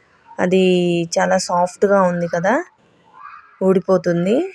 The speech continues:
ఇలా అన్నిటినీ కూడా ఫ్రై చేసుకోవాలండి. మనం మ్యారినేట్ చేసుకొని పెట్టుకున్నటువంటి ముక్కలన్నీ కూడా ఇలాగే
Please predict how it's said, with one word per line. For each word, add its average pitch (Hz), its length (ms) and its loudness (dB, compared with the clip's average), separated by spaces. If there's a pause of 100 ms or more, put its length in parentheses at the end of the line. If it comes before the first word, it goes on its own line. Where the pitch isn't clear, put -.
(1800)
ఇలా 208 200 4
అన్నిటినీ 214 400 2 (100)
కూడా 185 220 2 (100)
ఫ్రై 196 180 4 (140)
చేసుకోవాలండి. 180 840 2 (120)
మనం 185 200 2 (580)
మ్యారినేట్ 196 520 4
చేసుకొని 185 400 0
పెట్టుకున్నటువంటి 180 800 -2
ముక్కలన్నీ 180 580 0
కూడా 180 220 2 (160)
ఇలాగే 185 320 0